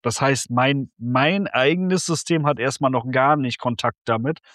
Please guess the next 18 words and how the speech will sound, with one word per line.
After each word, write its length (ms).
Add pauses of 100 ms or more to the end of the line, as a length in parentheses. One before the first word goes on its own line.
(180)
sondern 340
ich 180
bekomme 320
dann 160
nur 180
die 140
Informationen, 580
die 100
gefiltert 480
in 80
der 100
Cloud 280
ankommen. 380 (1800)
Es 200
ist 320
also 280
extrem 600
wichtig 560